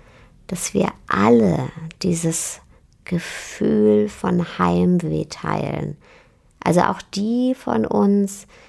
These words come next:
die vielleicht eine gute Bindung zu ihrem Elternhaus hatten, die eine, ähm, gute Bindung zu ihren Eltern in der Kindheit aufbauen konnten, die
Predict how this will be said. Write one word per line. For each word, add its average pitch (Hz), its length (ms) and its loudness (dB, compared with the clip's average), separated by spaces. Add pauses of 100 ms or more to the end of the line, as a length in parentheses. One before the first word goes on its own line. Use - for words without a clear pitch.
(300)
die 185 80 -8
vielleicht - 480 -2
eine 226 120 -2
gute 240 300 -4
Bindung 175 480 2
zu - 140 -8
ihrem 165 240 -2
Elternhaus 151 880 -4
hatten, - 440 -6 (500)
die 180 60 -2
eine, 180 540 4
ähm, 175 420 0
gute 214 240 -2
Bindung 180 460 2
zu 180 140 -8
ihren 175 120 0
Eltern 175 300 -2
in 180 140 -2
der 185 80 -4
Kindheit 208 520 -4
aufbauen 160 500 -4
konnten, 170 520 -4
die 170 260 -2